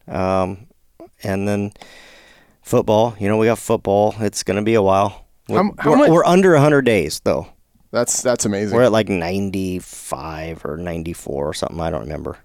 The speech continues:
Speaker 1: But
Speaker 2: So
Speaker 1: yeah.
Speaker 2: you can start counting jersey numbers.
Speaker 1: Yeah, you can start counting jersey numbers. Yep.
Speaker 2: That's one of my favorite
Speaker 1: Yep.
Speaker 2: traditions in media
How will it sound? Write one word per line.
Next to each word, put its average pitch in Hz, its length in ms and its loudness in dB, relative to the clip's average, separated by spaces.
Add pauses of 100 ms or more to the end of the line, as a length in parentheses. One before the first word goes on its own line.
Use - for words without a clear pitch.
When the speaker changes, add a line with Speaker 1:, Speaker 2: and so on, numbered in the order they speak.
Speaker 1:
But - 120 -4
Speaker 2:
So 135 40 -2
Speaker 1:
yeah. 156 80 0
Speaker 2:
you 156 60 0
can 170 120 2
start 156 240 0
counting 156 300 0
jersey 139 320 4
numbers. 98 400 -2
Speaker 1:
Yeah, 131 140 4
you 104 120 6
can 98 100 0
start 107 200 2
counting 104 260 0
jersey 95 300 0
numbers. 90 340 -2
Yep. 104 200 2
Speaker 2:
That's - 260 -6
one 156 100 0
of 156 60 2
my 139 140 2
favorite 135 580 2 (140)
Speaker 1:
Yep. - 160 -4
Speaker 2:
traditions 127 720 0
in 120 160 0
media 101 420 -2